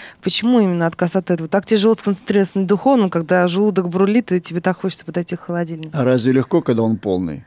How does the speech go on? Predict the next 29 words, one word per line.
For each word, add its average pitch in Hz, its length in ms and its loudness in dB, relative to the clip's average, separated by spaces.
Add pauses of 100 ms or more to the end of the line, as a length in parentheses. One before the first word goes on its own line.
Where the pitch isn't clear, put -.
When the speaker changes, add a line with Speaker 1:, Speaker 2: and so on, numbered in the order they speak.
(320)
Speaker 1:
А, 180 340 2
ну, 214 220 2
когда 220 340 2
Speaker 2:
Хочется 160 280 2
спать. 107 640 -2
Speaker 1:
Нет, 214 140 2
когда 226 180 2
чуть-чуть 277 480 4
хотя 220 280 4
бы 190 60 -2
поесть, 240 340 6
хоть 262 160 4
что-нибудь 285 760 6
закинуть, 220 640 4
а 180 60 4
тут 226 140 2
же 202 120 4
вообще 226 320 2
ничего 185 300 -2
нельзя. 165 340 -4
Speaker 2:
Я 123 140 2
думаю, 120 260 0
что 117 160 -2
значимость 110 600 0
этого 110 380 0
в 104 100 -8
том, 156 260 -2
чтобы 101 320 -2
мы 117 220 2